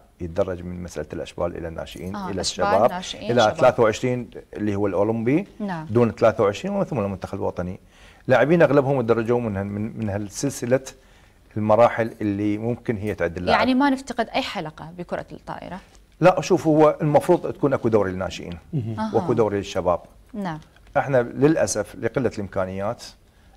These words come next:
Speaker 1: البعض يعاب على الاتحاد أنه ما عنده هذه
Speaker 3: قلة الإمكانيات
Speaker 1: الاستراتيجية.
Speaker 3: المادية، قلة إمكانيات يعني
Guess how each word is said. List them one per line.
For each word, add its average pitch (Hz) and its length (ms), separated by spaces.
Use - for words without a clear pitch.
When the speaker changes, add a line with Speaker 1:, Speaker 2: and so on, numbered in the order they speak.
Speaker 1:
البعض 175 440
يعاب 143 300
على 120 160
الاتحاد 110 400
أنه 107 320
ما 110 240
عنده 101 320
هذه 101 160
Speaker 3:
قلة 143 120
الإمكانيات 113 320
Speaker 1:
الاستراتيجية. 123 300
Speaker 3:
المادية، 131 480
قلة 135 360
إمكانيات 123 520
يعني 120 360